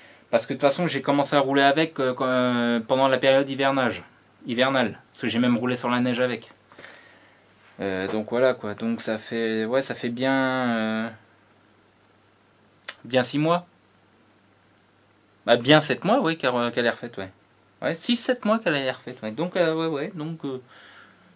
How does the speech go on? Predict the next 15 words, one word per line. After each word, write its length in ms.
ouais. 180
Oui, 100
dans 140
ces 200
eaux-là. 240
Donc 180
le 80
moteur 460
a 80
tenu 220
plus 180
longtemps 380
que 120
le 320
quatre-vingt-cinq. 920